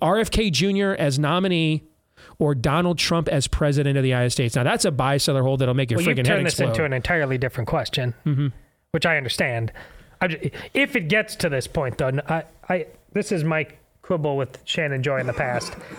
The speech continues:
Speaker 2: Y-, more people's minds have been opened on this, not enough. There's, there's no way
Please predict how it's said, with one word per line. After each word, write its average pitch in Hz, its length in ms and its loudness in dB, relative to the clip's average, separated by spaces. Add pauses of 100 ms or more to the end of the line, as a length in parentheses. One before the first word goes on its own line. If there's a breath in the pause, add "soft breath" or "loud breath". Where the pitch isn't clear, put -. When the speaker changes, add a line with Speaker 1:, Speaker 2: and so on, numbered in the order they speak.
(280 loud breath)
Speaker 2:
Y-, 190 80 -4 (280)
more 190 400 2
people's 208 360 -2
minds 170 300 0
have 156 100 0
been 156 140 0
opened 156 500 -2 (280)
on 160 140 0
this, 156 320 -2 (100)
not 151 320 -2
enough. 120 560 -12 (340 soft breath)
There's, 147 200 0 (140)
there's 156 240 0
no 156 200 2
way 139 460 -2